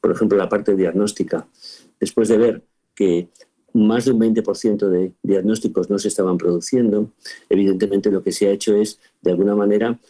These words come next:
buscar fórmulas en el sistema sanitario para que el diagnóstico precoz no pare, que es una de las claves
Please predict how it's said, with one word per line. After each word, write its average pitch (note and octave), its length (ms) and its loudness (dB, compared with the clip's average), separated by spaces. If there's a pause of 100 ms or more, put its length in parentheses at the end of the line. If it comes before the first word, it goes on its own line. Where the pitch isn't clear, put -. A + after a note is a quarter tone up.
(120)
buscar A2 340 0
fórmulas A2+ 480 0
en F#2 80 0
el F#2 60 -2
sistema G2 380 -2
sanitario F#2+ 720 0
para F2+ 180 0
que F#2 100 -2
el F2 40 0
diagnóstico F2+ 580 -2
precoz G2 600 -4
no F2 120 0
pare, E2+ 360 -2 (140)
que - 80 -4
es - 100 -2
una F#2 140 2
de F2+ 80 2
las E2+ 180 -4
claves G#2 480 -2